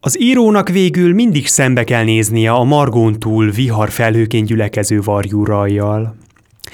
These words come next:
amely türelmesen várja, hogy a férfi lejegyezze az utolsó mondatot. Amikor elkészül a mű,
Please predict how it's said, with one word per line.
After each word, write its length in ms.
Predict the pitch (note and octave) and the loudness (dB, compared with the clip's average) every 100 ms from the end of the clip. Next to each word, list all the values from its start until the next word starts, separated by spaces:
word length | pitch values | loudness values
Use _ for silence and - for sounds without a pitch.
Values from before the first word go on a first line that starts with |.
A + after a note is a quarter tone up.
| - - - | -18 -16 -2
amely 280 | D#3+ F3+ | 0 2
türelmesen 760 | E3 B3+ C#4 F3+ D3+ - D3 C#3 | 2 2 2 2 2 0 0 0
várja, 380 | D#3+ F#3+ G3+ F#3 | 0 0 0 0
hogy 200 | D#3+ C3 | 0 -2
a 60 | |
férfi 500 | - F3+ A3 - D#3+ | -2 0 0 0 -2
lejegyezze 720 | D3 F3+ D3+ B2 A2+ G#2 G#2+ | 0 2 0 0 -2 -2 -4
az 160 | G2+ - | -6 -4
utolsó 560 | D3 G#2 B2 C3+ - - | -4 -2 -4 -4 -6 -6
mondatot. 840 | - E3+ C#3+ - - - - - - - _ _ _ _ _ _ _ _ _ _ _ - | -6 -6 -8 -10 -14 -14 -18 -18 -20 -20 _ _ _ _ _ _ _ _ _ _ _ -10
Amikor 400 | - A2 A2 G#2+ | -4 -4 -2 -2
elkészül 560 | A2+ G#2+ A2 - A2 | -2 -2 -2 -2 -4
a 60 | G2+ | -2
mű, 260 | G#2 E3 | 0 0